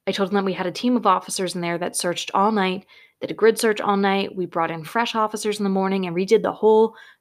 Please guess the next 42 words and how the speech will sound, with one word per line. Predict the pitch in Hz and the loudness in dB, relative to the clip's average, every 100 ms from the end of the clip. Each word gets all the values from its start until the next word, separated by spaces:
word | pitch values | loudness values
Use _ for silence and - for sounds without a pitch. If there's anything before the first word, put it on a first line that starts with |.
| _ | _
thing | 202 190 196 - _ _ - | 2 2 -2 -6 _ _ -4
of | 180 180 | -2 -2
the | |
park, | 180 180 170 170 196 | 0 2 0 -2 -2
grid | 208 214 | 2 2
search | - 220 214 - - | 4 2 2 -2 2
in | 208 | 4
the | 208 | 4
daytime. | 190 170 - 156 - - _ _ _ _ _ _ | 4 2 -4 -10 -12 -18 _ _ _ _ _ _
We | 208 214 | 0 0
had | |
three | 208 262 | 2 2
dog | 226 202 202 | 4 4 4
teams | - 175 170 | -2 -8 -8
in | 160 | -12
there. | - - - _ _ | -12 -14 -20 _ _
We'd | 170 165 | -10 -4
used | 175 | -2
a | 175 | 0
helicopter | 247 233 185 180 170 | 2 2 2 -4 -4
with | 165 165 170 - _ _ - | -6 -6 -8 -14 _ _ -8
a | 175 175 - | -4 -4 -2
F | 220 - | -4 0
L | 208 | 0
I | 196 185 185 | 2 0 0
R, | 196 180 | 4 4
which | 147 165 | 2 -2
is | 175 | -4
like | 165 | -4
a | |
heat | 156 220 214 | -4 -6 -6
sensor, | - 170 175 | -6 -6 -6
to | 165 | -6
look | 180 190 | -6 -6
in | 170 | -8
there. | 123 58 - _ _ _ _ _ _ 175 | -8 -10 -12 _ _ _ _ _ _ -2
We | |
also | 175 180 | 0 0
had | - | 2
horses | 247 240 - | 2 2 -2
coming | 180 170 | -6 -6
in." | 143 107 | -8 -12